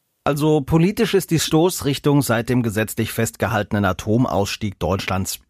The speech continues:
unverändert. Ende zweitausendzweiundzwanzig sollen die letzten drei Kernkraftwerke in Deutschland endgültig abgeschaltet werden.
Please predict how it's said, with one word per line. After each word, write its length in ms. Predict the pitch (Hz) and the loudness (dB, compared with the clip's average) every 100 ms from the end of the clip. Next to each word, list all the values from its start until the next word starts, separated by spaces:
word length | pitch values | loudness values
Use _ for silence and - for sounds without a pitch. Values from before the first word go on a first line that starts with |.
| - | -2
unverändert. 800 | 127 127 104 - 58 - - - | 0 0 -2 -4 -8 -12 -14 -4
Ende 240 | 117 120 | 0 0
zweitausendzweiundzwanzig 1400 | 98 98 107 117 107 104 - 80 90 - - 139 - 151 | 0 -2 -2 -2 -2 -4 -4 -4 -2 -2 -2 -2 -2 -4
sollen 260 | - 107 110 | 0 0 0
die 100 | 101 | 0
letzten 380 | 104 - - 135 | -2 -2 -2 -2
drei 260 | 92 104 | 0 -4
Kernkraftwerke 840 | - 82 123 - 101 - 98 107 110 | -6 -4 -4 -2 -6 -2 -2 -2 -4
in 300 | - 165 143 | -2 0 2
Deutschland 480 | 117 - 123 123 - - - | 0 0 0 0 -4 -20 -4
endgültig 580 | 147 175 135 110 120 117 | 0 0 0 0 0 0
abgeschaltet 540 | - - 87 73 71 | -2 -6 -6 -6 -8
werden. 200 | 64 55 | -8 -8